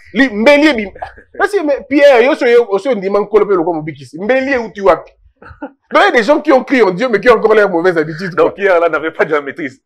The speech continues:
Speaker 1: Non, mais attends. Mbala moko Mbeli, on va gra, Lito, oh! Mais Christ qui voit quelqu'un qui va le trahir.
Speaker 2: Mm.
Speaker 1: Mais,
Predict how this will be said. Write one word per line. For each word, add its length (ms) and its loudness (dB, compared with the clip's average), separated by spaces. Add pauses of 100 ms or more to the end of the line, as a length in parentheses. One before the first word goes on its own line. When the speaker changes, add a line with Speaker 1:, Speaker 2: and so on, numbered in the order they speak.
Speaker 1:
Non, 140 -4
mais 60 4
attends. 300 4 (240)
Mbala 260 6
moko 240 2
Mbeli, 280 -2
on 80 0
va 120 2 (260)
gra, 260 4 (220)
Lito, 260 0 (200)
oh! 240 4 (440)
Mais 180 2
Christ 360 -4
qui 100 -10
voit 260 -2
quelqu'un 300 -6
qui 80 -6
va 100 -4
le 120 -8
trahir. 420 -10 (100)
Speaker 2:
Mm. 160 -20 (560)
Speaker 1:
Mais, 300 -6